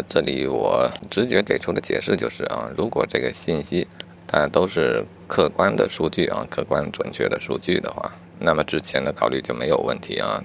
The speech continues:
这个中介的行业就要消失。呃，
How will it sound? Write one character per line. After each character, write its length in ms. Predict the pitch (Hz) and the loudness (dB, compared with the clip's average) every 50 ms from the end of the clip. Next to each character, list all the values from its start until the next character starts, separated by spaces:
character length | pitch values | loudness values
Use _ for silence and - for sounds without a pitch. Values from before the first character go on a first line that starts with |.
| - | -6
这 160 | - - 60 - | -4 -2 -2 -2
个 120 | - - | -2 -4
中 220 | - - 78 80 | -2 -2 -4 -4
介 220 | - - - 71 62 | -2 0 0 2 2
的 100 | - - | 2 0
行 240 | - - - - 60 | -2 -2 -4 -2 -2
业 100 | - - | -4 -4
就 180 | - - - - | -4 -4 -4 -2
要 140 | - - - | -2 -2 -2
消 200 | - - 69 - | 0 0 0 0
失。 220 | - - 67 - - - - - - - - - - - - - - - - - - - - | 0 -2 -2 -2 -4 -8 -18 -18 -18 -18 -18 -20 -20 -20 -20 -20 -20 -20 -20 -20 -10 0 4
呃， 280 | - 80 76 76 73 | 4 6 6 4 2